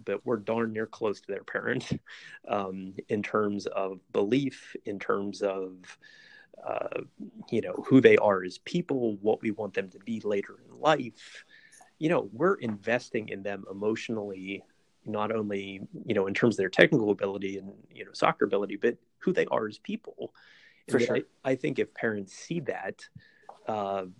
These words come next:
Speaker 1: you know, uh, I mean, it just allows for so many different things to happen and, and, and, and whatnot. So, um,
Speaker 2: I, I, you, you couldn't be more,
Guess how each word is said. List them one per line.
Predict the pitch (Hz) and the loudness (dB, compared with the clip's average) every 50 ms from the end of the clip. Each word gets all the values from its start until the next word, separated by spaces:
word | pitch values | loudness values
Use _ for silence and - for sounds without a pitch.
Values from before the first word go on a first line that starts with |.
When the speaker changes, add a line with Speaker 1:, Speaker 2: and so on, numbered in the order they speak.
| - _ _ - _ - _ _ _ _ _ | -20 _ _ -20 _ -20 _ _ _ _ _
Speaker 1:
you | - 160 | -4 -2
know, | 160 123 - - - | 0 0 -2 -2 -6
uh, | - - - - - - - - - - | -8 -10 -10 -8 -8 -8 -8 -8 -6 -4
I | 135 | -2
mean, | 131 127 123 | 0 0 0
it | 123 117 120 | 0 -2 -2
just | - 117 120 117 - 113 | 0 0 0 0 0 -2
allows | 110 104 110 110 107 107 107 104 | 0 2 2 2 2 2 0 -2
for | - - - 101 | -6 -8 -8 -8
so | - - - 123 | -6 -4 -4 -4
many | 117 107 107 104 | -2 -4 -4 -4
different | 110 101 - - 98 101 101 - _ _ _ _ _ _ _ _ _ _ _ - | -6 -6 -6 -6 -10 -8 -10 -12 _ _ _ _ _ _ _ _ _ _ _ -6
things | 120 110 107 98 - - | -4 -4 -4 -6 -8 -8
to | - | -6
happen | - - - 127 120 117 - 113 104 101 101 98 92 | -6 -4 -2 -2 -2 0 2 2 2 2 -2 -6 -8
and, | 87 87 87 90 95 104 147 165 | -12 -12 -12 -12 -14 -14 -10 -6
and, | 131 - 101 101 110 - 131 120 - - - | -4 -4 -4 -4 -6 -8 -10 -10 -10 -12 -10
and, | 156 139 120 107 104 - | -8 -4 -2 0 0 0
and | - 104 104 | 2 2 2
whatnot. | 98 98 98 107 104 101 110 - 196 - - | 2 2 0 -2 -4 -4 -4 -4 -6 -6 -8
So, | - - - - - - _ _ _ - - - - - - - - - - - - | -4 -4 -2 -4 -4 -10 _ _ _ -18 -16 -16 -14 -14 -18 -18 -20 -20 -12 -4 -2
um, | - - | 2 4
Speaker 2:
I, | - - - - | 4 4 6 8
I, | 160 | 8
you, | 165 147 139 113 147 165 | 8 6 6 4 4 2
you | 156 160 151 135 143 151 147 | 4 4 2 4 6 4 4
couldn't | 131 - - 175 143 131 | 4 4 4 4 4 6
be | 135 127 107 | 4 4 4
more, | 98 117 127 127 127 120 113 110 110 110 | 2 2 0 2 2 4 4 2 2 0